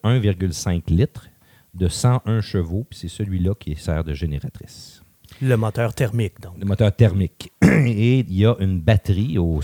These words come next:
Speaker 1: au cœur de, du véhicule, là, parce que c'est, c'était essentiel, une batterie de dix-huit kilowatts, qui est bon pour, qui, qui permet de faire environ s-,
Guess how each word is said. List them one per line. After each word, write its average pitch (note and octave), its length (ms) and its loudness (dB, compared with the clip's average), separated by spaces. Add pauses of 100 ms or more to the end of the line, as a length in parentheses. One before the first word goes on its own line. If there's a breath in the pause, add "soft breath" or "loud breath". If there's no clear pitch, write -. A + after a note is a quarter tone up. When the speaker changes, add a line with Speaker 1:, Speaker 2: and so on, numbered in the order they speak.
(140)
Speaker 1:
au F2 120 0
cœur G#2 580 0
de, D#2 420 2
du D#2 140 -2
véhicule, D#2+ 560 -2
là, G#2 120 0
parce - 180 -6
que - 100 -8
c'est, - 200 -12
c'était - 380 -12
essentiel, E2 520 -4
une E2+ 100 -2
batterie E2+ 280 -2
de F#2+ 100 -2
dix-huit D#2 400 -2
kilowatts, - 640 -6 (640 soft breath)
qui D#3 320 4
est D3+ 40 4
bon C#3 420 6
pour, D3+ 440 0
qui, B2+ 140 -6
qui - 80 -14
permet C3+ 260 2
de D3+ 80 2
faire B2 320 0
environ A2+ 460 2
s-, - 200 -10